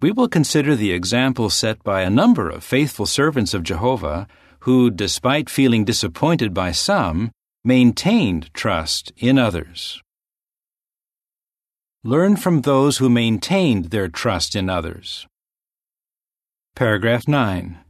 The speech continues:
question A. How did Hannah maintain trust in Jehovah's arrangement despite the shortcomings of some of his representatives?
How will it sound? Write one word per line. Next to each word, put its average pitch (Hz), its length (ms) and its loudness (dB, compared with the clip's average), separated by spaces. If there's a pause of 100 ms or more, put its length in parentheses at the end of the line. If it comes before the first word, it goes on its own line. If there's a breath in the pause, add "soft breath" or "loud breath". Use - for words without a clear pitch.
(120)
question 101 420 -2
A. 101 400 -2 (720)
How 247 160 2
did 151 180 0
Hannah 117 480 0
maintain 117 680 0
trust 139 440 -2
in 107 100 2
Jehovah's 110 520 0
arrangement 98 720 -2
despite 170 460 -2
the - 60 -4
shortcomings 107 680 -2
of 131 120 -2
some 110 200 0
of 120 120 0
his 117 160 0
representatives? 98 920 -4